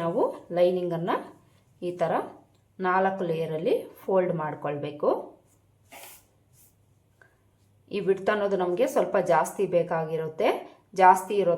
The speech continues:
ಥರ ಫೋಲ್ಡ್ ಮಾಡ್ಕೊಳ್ಳಿ. ಫೋಲ್ಡ್ ಮಾಡಿಕೊಂಡು ಈ ಕಡೆ ಎಡ್ಜಲ್ಲಿ ಹೆಚ್ಚು ಕಡಿಮೆ ಏನಾದರೂ ಇದ್ದರೆ ಸ್ಟ್ರೈಟಾಗಿ ಒಂದು ಲೈನ್ ಹಾಕ್ಕೊಳ್ಬೇಕು.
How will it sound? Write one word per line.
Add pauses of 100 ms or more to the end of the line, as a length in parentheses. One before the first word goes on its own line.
ಥರ (200)
ಫೋಲ್ಡ್
ಮಾಡ್ಕೊಳ್ಳಿ. (1120)
ಫೋಲ್ಡ್
ಮಾಡಿಕೊಂಡು (360)
ಈ (100)
ಕಡೆ (120)
ಎಡ್ಜಲ್ಲಿ (120)
ಹೆಚ್ಚು (120)
ಕಡಿಮೆ
ಏನಾದರೂ
ಇದ್ದರೆ (720)
ಸ್ಟ್ರೈಟಾಗಿ
ಒಂದು
ಲೈನ್
ಹಾಕ್ಕೊಳ್ಬೇಕು.